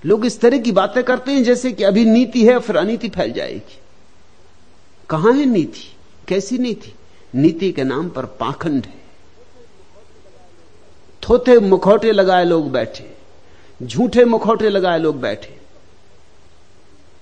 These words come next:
नीति कहां है? लेकिन लोग समझते हैं कि अगर सब लोग सरल होने लगे,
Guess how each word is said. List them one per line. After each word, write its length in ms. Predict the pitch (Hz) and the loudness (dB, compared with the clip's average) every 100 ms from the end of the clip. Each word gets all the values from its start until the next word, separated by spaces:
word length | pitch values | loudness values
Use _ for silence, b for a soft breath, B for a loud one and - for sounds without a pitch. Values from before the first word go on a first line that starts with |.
| - | -4
नीति 300 | 180 226 285 | -2 0 0
कहां 300 | - 240 143 | 0 0 -2
है? 240 | 95 - - - - - - - - - - - - - - - - - - - - - - b b b 123 | -6 -16 -20 -20 -20 -20 -20 -20 -20 -20 -20 -20 -20 -20 -20 -20 -20 -20 -20 -20 -20 -20 -20 b b b -6
लेकिन 260 | 147 151 | -2 2
लोग 260 | 143 175 185 | 4 4 0
समझते 500 | 165 175 175 208 202 | -2 -2 -2 2 2
हैं 80 | 196 B - - | 2 B -20 -14
कि 100 | - | -8
अगर 260 | - 139 127 - - - - - - - - - - | -6 -6 -8 -12 -20 -20 -20 -20 -20 -20 -20 -20 -20
सब 340 | - - 190 175 | -16 -6 -4 0
लोग 240 | 180 180 | 0 0
सरल 360 | - - 151 196 | -2 -6 -2 2
होने 260 | 170 196 202 | 4 4 2
लगे, 300 | 208 226 | 0 -4